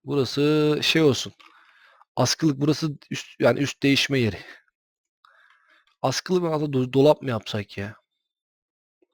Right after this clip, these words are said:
Karar veremedim şu an. Bir saniye. Şimdi şu basamaklardan bir dolap yapmaya çalışacağım. Ee, bir ara görmüştüm ben biri dolap yapıyordu ama.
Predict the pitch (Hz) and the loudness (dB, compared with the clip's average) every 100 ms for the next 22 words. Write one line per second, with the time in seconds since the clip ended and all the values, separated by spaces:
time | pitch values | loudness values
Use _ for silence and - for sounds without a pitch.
0 | _ _ _ _ _ _ _ _ - - | _ _ _ _ _ _ _ _ -20 -20
1 | _ _ _ _ - 123 127 131 131 123 | _ _ _ _ -8 -2 0 0 -2 -4
2 | 107 - 104 - _ _ _ _ _ _ | -8 -10 -16 -18 _ _ _ _ _ _
3 | _ _ _ _ - 151 - 110 104 - | _ _ _ _ -12 -8 -6 -6 -8 -8
4 | 147 156 - - - 165 165 _ 143 151 | -10 -10 -12 -14 -8 -6 -6 _ 0 2
5 | 170 175 175 170 180 180 180 160 175 180 | 2 0 2 4 4 4 4 6 6 6
6 | 175 170 185 170 160 127 123 147 - _ | 2 2 0 2 2 2 0 0 -2 _
7 | _ _ _ _ 120 120 117 120 143 151 | _ _ _ _ -2 -2 0 2 4 4
8 | 143 147 156 147 - 127 117 117 117 117 | 4 4 2 -4 -4 -4 -2 -4 -2 0
9 | 131 135 117 - 107 123 123 | 0 -2 -6 -6 -6 -6 -8